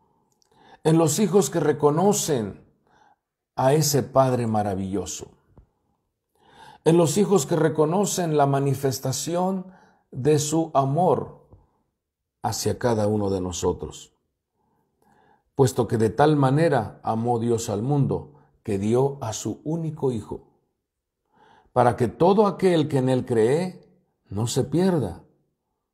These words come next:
sino tenga vida eterna. Y Él no escatimó ni a su propio Hijo, nuestro Padre Dios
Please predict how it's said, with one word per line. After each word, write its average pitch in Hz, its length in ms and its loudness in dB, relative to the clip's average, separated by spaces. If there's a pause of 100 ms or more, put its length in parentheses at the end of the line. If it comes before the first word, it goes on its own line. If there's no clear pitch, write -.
sino 87 380 -6
tenga 135 400 -2
vida 98 280 -2
eterna. 101 600 -6 (1500)
Y 143 140 2
Él 208 140 6
no 220 80 6
escatimó 180 920 2
ni 143 120 -2
a 127 60 -2
su 127 240 -4
propio 190 420 -2
Hijo, 147 420 -4
nuestro 117 400 -6
Padre 170 320 2
Dios 185 480 2